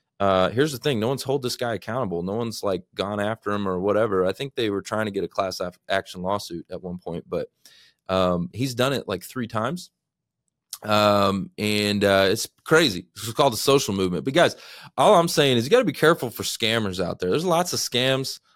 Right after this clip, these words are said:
I've been scammed, you know, uh, you just gotta be careful, do your due diligence when you're,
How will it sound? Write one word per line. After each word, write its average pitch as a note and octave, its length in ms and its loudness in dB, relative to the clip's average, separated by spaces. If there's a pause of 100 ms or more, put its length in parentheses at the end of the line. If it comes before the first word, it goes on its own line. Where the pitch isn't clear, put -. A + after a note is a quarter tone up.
(120)
I've C3 240 0
been C#3 120 0
scammed, B2+ 720 -2
you A#2 180 0
know, A#2 340 2
uh, G2 680 2 (480)
you G#2 160 -10
just D3 160 -8
gotta G3+ 160 0
be E3+ 120 -6
careful, C#3 460 0
do A#2 140 -2
your C#3 140 -2
due A#2 240 -2
diligence G#2+ 640 0
when G2+ 120 -2
you're, G2 320 -4